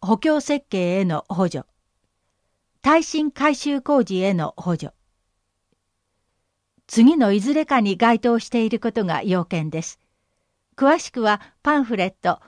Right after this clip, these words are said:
地震に強いあなたの住まいでご案内しています。延べ床面積の二分の一以上を住宅、共同住宅等として使用している建物。特定建築物。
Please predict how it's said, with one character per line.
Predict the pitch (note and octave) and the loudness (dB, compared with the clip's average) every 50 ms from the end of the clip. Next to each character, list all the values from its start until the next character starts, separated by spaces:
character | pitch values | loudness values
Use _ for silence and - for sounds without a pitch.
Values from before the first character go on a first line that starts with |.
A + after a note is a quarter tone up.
| _ _ _ _ | _ _ _ _
地 | G3+ E3+ G#3+ | -4 -4 -2
震 | G3 - D#4 D#4 D#4 D#4 | -2 -2 -2 -2 -2 -4
に | D#4 D#4 | -6 -6
強 | - - C#4 C#4+ D4 C#4+ C4+ | -8 -8 -6 0 2 2 2
い | G#3+ F#3+ - | 2 0 -2
あ | - G3+ G#3+ | -2 0 2
な | A3+ B3+ B3 | 2 2 2
た | - F#3+ F3 | 0 -2 -4
の | D#3+ D#3 | -4 -6
住 | - - - | -6 -4 -4
ま | G#3+ G3 E3+ D#3+ | -2 -2 -2 -4
い | - - _ _ | -6 -10 _ _
で | G3+ F3 F3+ E3+ - F#3+ | -6 -6 -4 -6 -6 -6
ご | D#3+ F3+ F#3 | -4 -2 0
案 | E3+ E3+ D#3 D#3+ | 0 0 -2 -4
内 | E3 D#3+ E3 | -4 -6 -8
し | D#3+ - | -8 -10
て | _ F3 D#3+ | _ -8 -8
い | D#3 D#3 | -8 -8
ま | D3 E3 G3 | -10 -10 -12
す。 | - - _ _ _ _ _ _ _ _ _ _ _ _ _ _ _ _ _ _ _ _ _ _ _ _ _ _ _ _ _ _ - A3 | -12 -18 _ _ _ _ _ _ _ _ _ _ _ _ _ _ _ _ _ _ _ _ _ _ _ _ _ _ _ _ _ _ 2 4
延 | A#3 A#3+ | 4 4
べ | C4+ E4 E4 | 4 2 0
床 | D#4+ D#4+ - D4+ D4+ | 0 0 0 0 0
面 | C#4+ D4+ D#4 D4 | 2 0 -2 -4
積 | C#4 - A3 F#3+ - G3 | -2 -4 -6 -4 -4 -2
の | F#3 F#3 F3+ C#3+ - | 0 0 0 0 0
二 | A#3 G3 G#3+ A3+ | 2 4 4 4
分 | G#3+ D4+ D#4 D4+ D4+ | 4 2 -2 -2 -2
の | D4 C#4+ | -2 -2
一 | C4+ C4 A#3+ - C#4 C4+ - C#4 | -2 -4 -4 -6 -8 -6 -4 -4
以 | D4 C#4+ | -4 0
上 | D#4 C4+ A#3 G3+ F#3 F#3 | 0 0 2 2 0 -2
を | F#3 F#3 - - - _ _ - | -2 -4 -6 -12 -20 _ _ -10
住 | F#3+ D#3+ C#4 C#4+ C#4 | -4 -2 -2 -2 0
宅、 | - C#4 C4+ - C4 B3 - - G3 | -2 -4 -4 -2 -4 -4 -4 -6 -6
共 | - C#4 D4 D4 | -2 -2 0 0
同 | A3+ C#4 C4+ C4+ | 2 0 0 0
住 | A#3 B3+ C#4 B3+ | 0 -4 -6 -6
宅 | - F#3+ F3 - - _ | -6 -6 -8 -8 -8 _
等 | - A3+ G3+ F3+ | -2 -2 -2 -2
と | - F3 F3 | -2 -4 -6
し | - - | -6 -6
て | _ F3+ D#3 B2+ | _ -6 -6 -6
使 | F#3+ - - G3+ F#3+ | -8 -6 -4 -2 -2
用 | F#3 F#3+ F#3 | 0 -2 -2
し | E3+ - | -4 -6
て | _ F#3 F3 | _ -4 -4
い | E3+ E3 | -4 -4
る | D#3+ E3+ | -6 -8
建 | - - E3 D#3+ - F3+ E3+ | -8 -8 -10 -8 -6 -6 -4
物。 | E3+ E3 D#3 C#3+ - _ _ _ _ _ _ _ _ _ _ _ _ _ _ _ _ _ _ _ _ _ _ _ | -4 -6 -8 -10 -12 _ _ _ _ _ _ _ _ _ _ _ _ _ _ _ _ _ _ _ _ _ _ _
特 | - B3+ A#3+ - - | 0 0 0 0 -6
定 | _ E4 E4 D#4+ D#4 | _ 0 0 0 0
建 | - D4 C#4+ C#4 C4 | 0 0 0 0 0
築 | - - - B3 | -4 -6 -6 -6
物。 | F3+ E3+ D#3+ - - C3 - | -6 -6 -10 -12 -16 -20 -20